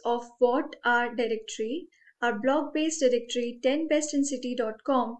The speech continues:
is, and also knowing about the benefits that you will be getting by signing up or listing your business with us, let us go through a step-by-step guide as to how to get started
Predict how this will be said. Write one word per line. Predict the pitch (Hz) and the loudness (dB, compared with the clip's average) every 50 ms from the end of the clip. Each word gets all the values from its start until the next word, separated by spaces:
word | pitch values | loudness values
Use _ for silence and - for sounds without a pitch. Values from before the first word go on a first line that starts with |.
| _ _ | _ _
is, | - 269 247 214 226 262 - - - - _ _ _ _ _ _ _ _ - - _ - | 0 0 2 2 0 -4 -6 -8 -10 -12 _ _ _ _ _ _ _ _ -20 -20 _ -4
and | 262 254 247 - | -4 -2 -2 0
also | 269 294 330 339 - - 381 | 0 0 0 0 0 -2 -2
knowing | 349 320 277 285 302 294 285 | -2 -2 -2 0 0 0 0
about | 285 254 277 262 269 254 | 0 0 0 0 0 0
the | 262 247 | 0 -2
benefits | 226 214 233 240 330 381 - - 262 233 233 233 - - - - - - - _ - | -2 -2 -2 -2 -2 -4 -2 0 0 0 0 -2 -6 -10 -12 -14 -20 -20 -16 _ 0
that | 262 254 - 254 - - - | 2 2 2 0 -4 -12 -12
you | - 220 226 302 339 349 | -8 -4 0 0 2 4
will | 381 370 349 302 | 4 2 2 2
be | 330 294 | 2 0
getting | - 262 - - - 233 226 233 240 254 247 - - _ _ _ - | 2 2 0 2 0 -2 -4 -2 -4 -6 -8 -10 -14 _ _ _ -2
by | 220 247 240 | 0 2 2
signing | 254 247 - - 302 269 277 311 339 370 330 247 | 2 -2 -4 -2 0 2 2 2 0 0 0 0
up | 233 233 233 233 - - | 0 -2 -4 -6 -6 -4
or | 233 240 | -2 -2
listing | 233 233 254 285 - - - 330 320 302 | 0 0 0 0 0 -2 -4 -4 -2 0
your | 311 294 277 | 0 2 2
business | - 240 247 247 240 233 233 233 - 226 | 2 2 0 0 -2 -4 -4 -4 -4 -4
with | 226 220 220 - - | -6 -6 -6 -6 -4
us, | 277 311 285 262 294 - - - _ _ - _ _ _ _ - | -2 0 0 0 -2 -4 -8 -14 _ _ -20 _ _ _ _ 0
let | 320 330 381 453 | 2 4 4 4
us | 453 453 - - - 262 254 | 4 0 -2 -8 -8 -4 -2
go | 294 285 294 294 294 | 0 0 0 0 0
through | - 311 311 311 - - | -2 -2 -2 -2 -2 -2
a | 247 262 | -2 -2
step-by-step | 269 269 - - - 302 320 311 - - 294 294 294 294 - - 269 254 247 254 214 220 | -2 -2 -4 -2 0 0 0 0 -2 -4 -2 -2 -2 -4 -2 0 0 0 0 0 -2 -2
guide | 233 214 208 214 240 254 - - - - - - - _ _ - | -2 -2 -2 -4 -4 -6 -8 -12 -20 -20 -20 -20 -20 _ _ 0
as | - 269 277 - | 0 0 2 0
to | - 294 285 | -2 -2 -2
how | - - - 277 285 320 330 | -4 -2 0 0 2 2 2
to | 330 339 294 | 0 0 0
get | - 277 269 277 277 | 0 0 0 -2 -4
started | - - - - 247 262 277 277 285 226 214 220 226 226 | -6 -6 -2 0 2 2 2 2 0 -2 -4 -4 -4 -8